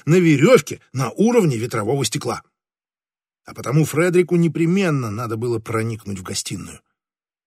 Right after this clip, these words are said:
В верхней части одной из стен дома помещалось чердачное окно, которое полиция не стала опечатывать. Чтобы добраться туда, Фредерику нужна была лестница. Он нашёл её в сарае.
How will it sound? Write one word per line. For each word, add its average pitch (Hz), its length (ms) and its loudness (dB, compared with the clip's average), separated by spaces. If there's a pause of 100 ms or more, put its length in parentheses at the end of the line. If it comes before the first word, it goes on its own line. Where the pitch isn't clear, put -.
(300)
В - 40 -20
верхней 131 420 -4
части 151 340 0
одной 120 320 -4
из 120 100 -4
стен 123 360 -6
дома 143 280 -2
помещалось 113 560 -6
чердачное 123 680 -6
окно, 170 340 -2
которое 98 320 -10
полиция 151 480 -4
не 180 160 -2
стала 113 400 -6
опечатывать. - 680 -12 (520)
Чтобы 110 260 -8
добраться 131 420 0
туда, 202 220 2
Фредерику 175 480 2
нужна 135 320 0
была 151 200 2
лестница. 113 600 -2 (680)
Он 160 160 -2
нашёл 123 320 0
её 110 160 0
в - 60 -6
сарае. 92 360 -8